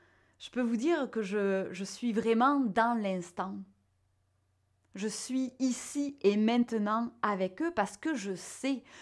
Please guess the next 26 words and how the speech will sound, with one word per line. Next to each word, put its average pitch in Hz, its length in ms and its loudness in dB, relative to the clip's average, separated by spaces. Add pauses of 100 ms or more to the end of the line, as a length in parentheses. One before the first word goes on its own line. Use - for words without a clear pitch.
(140)
que 214 60 0
qu'est-ce 349 280 2
qu'on 220 160 2
est 269 100 4
en 214 80 4
train 262 180 0
de 208 100 4
vivre, 175 520 -6 (540)
eh 185 80 -6
bien, 226 360 -2 (160)
euh, 170 240 -8 (960)
c'est - 220 -10
unique 208 420 2 (600)
et 190 60 -8
tout - 240 -2
peut 247 240 -4
changer 208 560 -2
d'ici 196 280 -6
notre 190 240 -4
prochaine 220 340 -6
rencontre. 175 580 -10 (3500)
Il 208 80 0
y 220 40 4
a - 100 0
un 240 140 6
autre - 260 4